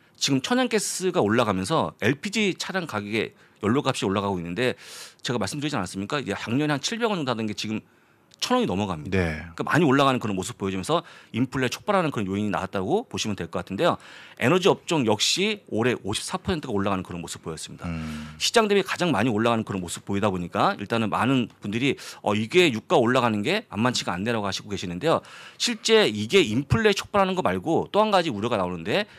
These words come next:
Speaker 1: 어, 다음 페이지 보시면 확인이 될 것 같습니다. 바로 이겁니다. 이건데요. 지난번 한번 혹시 기억하실지 모르겠습니다. 제롬 파월 연준 의장이 갑자기, 어, 인플레이션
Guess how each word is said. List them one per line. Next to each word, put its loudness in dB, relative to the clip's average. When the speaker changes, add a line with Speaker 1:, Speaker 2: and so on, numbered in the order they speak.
Speaker 1:
어, -10
다음 0
페이지 -4
보시면 -8
확인이 -6
될 -12
것 -10
같습니다. -6
바로 -2
이겁니다. 2
이건데요. 2
지난번 6
한번 4
혹시 -2
기억하실지 0
모르겠습니다. -4
제롬 2
파월 2
연준 0
의장이 0
갑자기, -4
어, 2
인플레이션 2